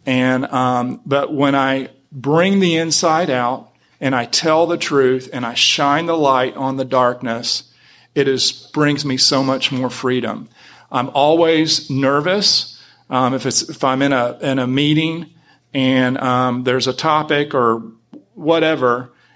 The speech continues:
and I know that there's something that I need to say, but I don't wanna say because I don't wanna,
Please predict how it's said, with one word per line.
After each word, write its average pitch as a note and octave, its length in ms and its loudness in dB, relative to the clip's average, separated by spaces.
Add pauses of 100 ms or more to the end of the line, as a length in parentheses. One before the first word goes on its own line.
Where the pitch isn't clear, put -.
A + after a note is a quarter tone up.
(200)
and C3+ 340 0
I D3 260 0
know E3 260 0
that C#3+ 200 0
there's C3 220 2
something D3 460 -2
that C3 140 0
I A#2 160 0
need C3 440 -2
to F#3+ 60 4
say, D#3+ 480 2
but C3+ 180 -2
I A#2+ 100 -2
don't C3+ 340 -2
wanna D3+ 240 0
say D3 500 2
because B2 320 -4
I A#2+ 120 0
don't B2+ 240 -2
wanna, C#3 400 0